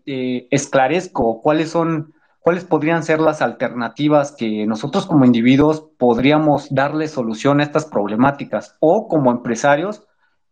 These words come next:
o, o, o ya por último, cómo el gobierno podría intervenir de la manera más eficiente. Por ahí sí les, les recomiendo ese trabajo, se llama Las externalidades negativas en la economía, soluciones privadas y públicas. Es bastante interesante,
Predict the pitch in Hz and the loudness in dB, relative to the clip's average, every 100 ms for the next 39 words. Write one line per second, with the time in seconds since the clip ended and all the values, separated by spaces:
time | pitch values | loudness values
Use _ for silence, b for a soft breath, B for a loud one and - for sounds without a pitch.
0 | _ _ _ _ _ - 101 160 - - | _ _ _ _ _ -14 -12 -10 -2 2
1 | 160 - - - _ _ - 135 127 151 | 4 2 -6 -20 _ _ 2 4 4 2
2 | 160 151 147 156 147 143 185 160 127 135 | 2 0 0 -2 -2 0 2 2 0 0
3 | 156 160 127 117 127 143 147 127 113 113 | 0 0 -4 -2 0 2 2 0 0 2
4 | 147 175 - 131 120 120 120 135 139 139 | 2 0 -4 -2 0 0 2 2 2 0
5 | 131 127 110 - 113 107 - 131 139 151 | -4 -4 -4 -2 -2 -2 0 0 0 2
6 | 151 143 120 120 117 135 131 143 143 127 | 2 2 2 0 0 2 4 4 2 0
7 | 117 120 117 104 123 135 135 120 120 120 | 0 0 -2 -4 0 2 2 0 -2 -8
8 | - 117 123 143 175 151 135 123 135 147 | -2 0 2 2 2 0 0 0 2 2
9 | 185 - b b b b 135 160 180 - | 2 -2 b b b b 0 2 2 0
10 | 147 135 143 151 143 113 - 143 151 151 | 0 2 0 0 -4 -8 -2 0 0 0
11 | 123 127 139 147 - - 131 123 - 110 | 2 4 4 2 -2 2 6 6 4 -2
12 | - b b 156 190 196 196 196 175 180 | -6 b b 2 2 2 -2 -2 -2 0
13 | 170 185 185 185 185 180 | 0 0 0 -2 -4 -6